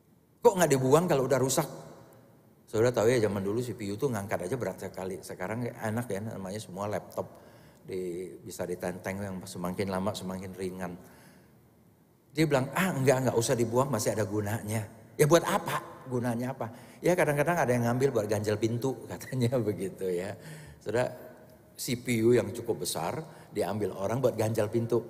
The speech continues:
Eh iya ya, berguna juga, betul. Tapi kede-, kemudian setelah saya pikir lebih lanjut, memang mungkin kelihatan berguna, tetapi bukan untuk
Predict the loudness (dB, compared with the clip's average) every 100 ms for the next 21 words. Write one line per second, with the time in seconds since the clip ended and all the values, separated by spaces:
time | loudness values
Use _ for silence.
0 | -4 2 4 4 4 4 4 2 -2 -4
1 | -2 0 0 2 2 2 0 -2 -4 -4
2 | -8 -10 -20 -20 -20 -4 0 4 6 6
3 | 6 4 6 6 10 10 8 6 4 8
4 | 8 8 6 6 6 6 4 2 4 6
5 | 6 6 6 6 4 2 0 -14 -16 -20
6 | -20 -20 -20 _ 6 10 12 12 10 10
7 | 10 10 10 10 4 4 8 8 8 8
8 | 8 8 8 8 6 6 6 6 6 4
9 | 6 6 8 6 6